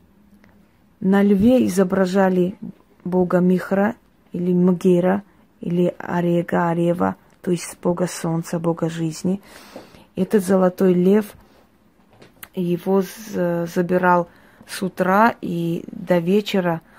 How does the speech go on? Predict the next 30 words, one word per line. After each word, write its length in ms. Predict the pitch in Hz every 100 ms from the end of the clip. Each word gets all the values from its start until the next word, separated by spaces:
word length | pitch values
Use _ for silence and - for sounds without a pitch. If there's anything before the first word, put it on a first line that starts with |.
| - - -
он 180 | 185
на 100 | 180
этом 240 | 175 180 170
льве 280 | 170 180 190
катался, 580 | 190 170 180 185 185
то 100 | -
есть 160 | 165 -
в 100 | -
с-, 120 | - -
э, 580 | 175 175 175 76 - -
на 180 | 180
другую 340 | 170 180 175 185
сторону 520 | - - 175 175 170
мироздания. 840 | 165 170 170 165 170 160 156 165 - _ - - - -
Хочу 300 | 180 - 220
вам 160 | 202
сказать, 420 | 185 - 180 202
что 200 | 208 -
очень 280 | 180 185 -
многое 540 | 180 175 185 175 180 170
взято 420 | 165 180 175 175
из 100 | 170
армянской 500 | 175 175 175 - 175
мифологии 760 | 170 165 185 185 104 185 180 - - - - -
для 220 | - 170 175
того 340 | 180 175 185
же 320 | 175 175 175 -
фильма 560 | - - 185 175 175
«Гарри 300 | 165 175 170
Поттер», 480 | 170 185 185 180 175